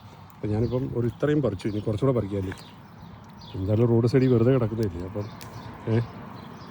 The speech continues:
അപ്പം കുറച്ചുകൂടെ എൻ്റെ കയ്യിൽ ഇത്രയും ഇപ്പോൾ കയറത്തുള്ളൂ. എന്താ കാര്യമെന്നറിയാമോ?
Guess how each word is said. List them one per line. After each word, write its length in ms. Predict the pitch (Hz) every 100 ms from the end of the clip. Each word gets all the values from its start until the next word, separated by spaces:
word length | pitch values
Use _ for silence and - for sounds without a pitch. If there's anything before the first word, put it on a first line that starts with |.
| 110
അപ്പം 200 | 104 117 123 123 120 113
കുറച്ചുകൂടെ 320 | 117 107 113 110
എൻ്റെ 140 | 107 120
കയ്യിൽ 260 | 113 127 151 160 - - - - - - - - - - - 120
ഇത്രയും 260 | - 165 147
ഇപ്പോൾ 120 | 139
കയറത്തുള്ളൂ. 540 | 120 117 147 147 139 98 104
എന്താ 140 | 143 147
കാര്യമെന്നറിയാമോ? 560 | 135 151 156 113 117